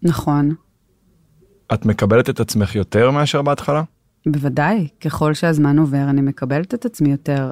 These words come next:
Speaker 1: אבל אתה יודע שאני לא. <laughs> כאילו, יש לי גם פה מסע לעבור עם עצמי, ואני עוברת אותו, אני מאוד מטופלת, אוקיי? אני מודעת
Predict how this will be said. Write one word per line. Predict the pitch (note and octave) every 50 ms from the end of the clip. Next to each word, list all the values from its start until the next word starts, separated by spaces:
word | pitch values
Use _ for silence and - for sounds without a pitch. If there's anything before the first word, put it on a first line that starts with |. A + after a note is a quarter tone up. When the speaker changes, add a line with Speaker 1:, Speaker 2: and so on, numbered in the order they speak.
| - -
Speaker 1:
אבל | C#3+ D3 C#3+ C3+ C#3 C3+ C3 C3 B2+ - - - - - - - - _ _ _ _ _ _ _ _ _ _ _ _ _ _ _ _ - D#3+
אתה | D3+ - - C#3+
יודע | C#3+ C3+ C3+ C3+ C3+ D#3 E3 F#3 G#3 G3+
שאני | E3 - - D3+ C#3+ C#3 C#3+ C#3+ C#3
לא. | C#3+ D3+ D#3 C#3+ B2+ B2 D3+ D3+ D#3 G#3 F#3 -
<laughs> | - C4+ C4+ B3+ G#3+ - -
כאילו, | - F#3 E3+ E3 D3+ D3+
יש | D3 D3 D3+ D3 - -
לי | G3 G3
גם | E3 F3 F3 F3+ F3+ F#3 F#3
פה | - B3+ C4 B3 G3 - - - _ -
מסע | - D#3 D3+ D#3 D3+ - - - D#3 D3 C#3 C3+ - - -
לעבור | D3 C#3+ C#3 C#3 C3+ C3+ D#3 E3+ F#3
עם | G#3+ G#3 D#3+
עצמי, | C#3 - - D3 C#3 C3+ B2+
ואני | B2+ C3 C3 C3 C3+
עוברת | C3+ C3 C3 D#3 G3+ C4+ D#4+ -
אותו, | F3+ - - C#3+ C3+
אני | C3+ C3+ C3 C3 C3
מאוד | C3 C3 C3 C3+ D3+
מטופלת, | E3 G3 A#3 - _ - F3 D#3 - - - E3+ D#3 C#3+ C3 A#2 - _ - - -
אוקיי? | - C#3 - - - C#3 D3+ E3 F3 D#3+
אני | C#3+ C3+ C3 C3 C3
מודעת | C3+ C3+ C#3 C3+ B2+ D3 D3 E3 F#3+ F#3+ F#3+ - -